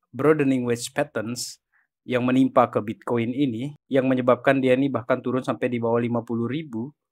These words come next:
menembus support di sini. Dan apabila kita mengacu ke pola di sini, pola chart ya teman-teman, itu biasanya terjadi kenaikan setelah itu. Jadi untuk price objektifnya di sini,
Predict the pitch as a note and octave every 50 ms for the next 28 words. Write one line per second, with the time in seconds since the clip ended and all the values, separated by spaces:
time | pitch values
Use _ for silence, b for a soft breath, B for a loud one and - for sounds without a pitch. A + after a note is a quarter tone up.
0 | _ _ _ _ A#2+ B2 B2+ B2 B2 A#2+ C3 C#3+ C#3 - - - _ - - C3
1 | B2 A#2+ - C#3 B2+ - - A#2 A2+ - - D#3 B2+ A2+ A2 C3+ D3 D3 _ _
2 | _ _ _ _ _ _ - C3+ C3 C#3 C3 C#3 C3+ C#3 D3 D#3 D#3 - D#3 -
3 | C#3 C3 C3 C3 C3+ C3+ C3+ - - D#3+ D#3 - C3+ B2+ - - _ B2+ B2 B2+
4 | B2+ B2+ A2+ G2 F#2 F#2+ G2 G#2 - - G#2 A2+ A#2+ A#2 - A#2+ A2+ A2+ A2+ G#2+
5 | - _ - - B2 A2+ A2 - - G#2 G2 - A2 G#2 G#2+ G#2 G#2 B2 C3 C3+
6 | C#3+ D3+ D3 D3 - C3 B2 B2 _ D#3 D3+ B2+ A#2 G#2+ - A#2 A2+ C3 C3 -
7 | - A#2+ A2 A2+ A2+ G#2 A2+ B2+ C#3 D3 C#3+ - _ _ _ _ _ - D#3 C#3+
8 | C#3+ C#3 C3+ C3 C3 - - B2+ A2+ A2 G#2 - A#2 G#2+ - A2 G#2+ G2+ G2 A2
9 | G#2 - - G#2 F#2+ - _ _ _ _ A2+ A2 A#2 C#3 C#3+ B2+ A#2+ A#2 C3+ A#2
10 | A#2+ - - B2+ B2+ - - B2+ A#2 A2+ - B2+ - - - - G#3 G#3 - -
11 | C3 A2 G#2 G#2 G#2+ - - A2+ C3 D#3+ F3